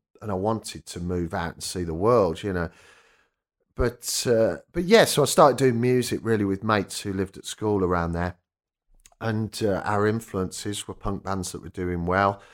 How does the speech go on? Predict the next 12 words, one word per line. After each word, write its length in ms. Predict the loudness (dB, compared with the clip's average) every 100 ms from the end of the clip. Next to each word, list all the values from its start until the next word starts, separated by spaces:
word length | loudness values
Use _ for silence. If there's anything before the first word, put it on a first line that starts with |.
| -20 _ _ -8
Uh, 260 | -4 -4
and 100 | -2
we 80 | 0
also 360 | 0 0 -2 -2
used 300 | -2 -4 -6
to 80 | -8
go 160 | -6
to 140 | -6 -4
Warsaw 720 | 0 2 0 -2 -2 -2 -4
and 220 | -8 -10
to 160 | -10
a 40 | -12